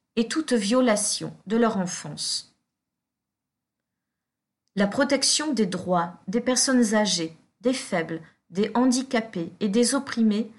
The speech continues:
est une exigence religieuse et sociale qui doit être garantie et protégée par des législations rigoureuses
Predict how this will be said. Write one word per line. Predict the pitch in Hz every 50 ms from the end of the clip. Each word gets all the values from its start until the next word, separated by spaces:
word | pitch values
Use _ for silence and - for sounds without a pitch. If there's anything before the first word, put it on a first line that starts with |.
| _ _ _ _ _ _ -
est | 247 247 247 -
une | 269 269
exigence | 262 233 226 226 254 254 254 285 277 269 -
religieuse | - - 269 240 240 220 208 214 220 226 220 220
et | 226
sociale | 220 - 220 208 208 - - - 220 214 220 233 247 262 - - - _ _ _ _ _ _
qui | - 269
doit | 220 247 254 247
être | 247 285 277 - - 233
garantie | 202 208 220 220 220 226 220 214 220 - - 202 196 202
et | - 226
protégée | 220 - - 269 262 269 - 240 220 196 202 208 220 226 - - - _ _ _ _ -
par | 233 233
des | 220 240 247
législations | 240 247 247 240 269 262 269 - 247 240 240 - - 233 220
rigoureuses | 202 226 247 220 214 214 202 196 190 175 165 160 160 - 180 180